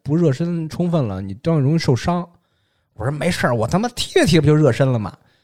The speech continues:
结果我上场就踢了一脚球，踢空了，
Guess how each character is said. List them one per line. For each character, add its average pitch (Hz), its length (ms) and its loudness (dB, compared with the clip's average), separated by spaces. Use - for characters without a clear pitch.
结 160 280 4
果 98 480 -2
我 127 200 0
上 147 380 0
场 - 460 -10
就 196 160 6
踢 214 400 2
了 208 60 0
一 233 140 4
脚 139 280 0
球， 120 360 -4
踢 - 200 0
空 277 380 0
了， 117 200 -4